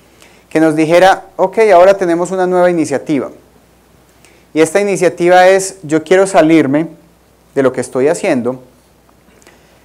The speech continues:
tengo que seguir trabajando en esto, pero quiero crear cosas nuevas. Y cuando hablo de cosas nuevas, me voy a la definición y son, yo nunca definí en bonem si esas cosas nuevas eran productos,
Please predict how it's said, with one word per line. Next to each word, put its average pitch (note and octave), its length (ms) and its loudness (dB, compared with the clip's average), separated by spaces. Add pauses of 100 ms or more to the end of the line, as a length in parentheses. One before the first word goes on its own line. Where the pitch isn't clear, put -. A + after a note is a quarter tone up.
(220)
tengo G#3+ 280 4
que G#3 120 2
seguir F#3+ 280 -2
trabajando D3 520 0
en E3+ 80 -2
esto, D#3+ 340 -8 (1200)
pero C#3 240 0
quiero D#3 300 0
crear C#3 380 2
cosas D#3 560 -6 (220)
nuevas. B2 640 -6 (220)
Y C#3 100 -8
cuando D3+ 280 0
hablo E3+ 180 2
de F#3+ 120 -2
cosas F3 360 -4
nuevas, D3+ 520 -2 (460)
me C3 120 -4
voy C#3 180 2
a E3+ 60 4
la F#3 100 4
definición F3+ 800 -2 (100)
y C#3+ 100 -6
son, C#3+ 420 -2 (1300)
yo B2 100 -6
nunca E3+ 320 0
definí C#3 400 -4
en C3 100 -8
bonem D3+ 440 -2
si - 180 -8
esas C3+ 240 -8
cosas D3 320 -6
nuevas C#3+ 300 -2
eran C#3+ 220 -2
productos, B2 720 -10